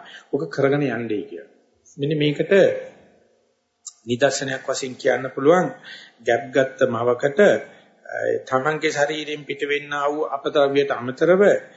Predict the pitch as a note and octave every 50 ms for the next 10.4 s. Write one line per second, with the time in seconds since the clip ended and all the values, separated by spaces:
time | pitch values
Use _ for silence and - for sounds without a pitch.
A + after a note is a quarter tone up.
0 | - _ _ _ - - C3 C3 C#3+ D#3+ D#3+ E3 E3+ F3 E3+ C#3 - - - D#3+
1 | D3+ D#3 D#3 D#3 - D#3+ D3 D#3+ D#3 D#3+ D3+ D3+ D3+ D3 D3 D3+ C#3+ D3+ D#3 D3+
2 | D3 D#3 D3+ D3+ D#3 D#3+ E3 F3 F3 D#3+ C3+ A#2 - - - - - - C#3 C#3+
3 | C#3 D#3 D#3 D#3+ - B2+ G#2+ - - G2+ - - - - - - - - _ _
4 | _ _ _ _ _ _ _ _ _ - - B2+ - D#3+ D#3 F3+ F3 F3 - G3+
5 | G3 F3+ D#3 C#3 - - - - - A#2 A#2+ B2 B2 - - - D#3+ D3 D#3+ D#3
6 | D#3 D#3+ D#3+ D#3+ D3+ C#3+ C#3 - - - - - - B2+ B2+ B2+ C3 C#3 C#3 -
7 | C#3+ B2+ - A#2+ A2+ A2+ A2+ A2+ A#2 C3+ E3 F#3 F#3 F#3 D3+ A#2+ A2 - A#2+ G2
8 | G#2 B2 C#3+ C#3 D3 D3+ D3+ C#3+ C#3+ C#3+ C3+ C3 B2+ C3 C3 C#3+ D#3 D#3 C3+ A#2
9 | B2+ C#3 C#3+ D3 D3+ C#3+ C3+ C3 C3 - D#3+ F3 F#3 G3+ G#3 G#3 F#3 D3 B2+ -
10 | A#2+ A#2 A2+ A2+ A2+ - A2+ -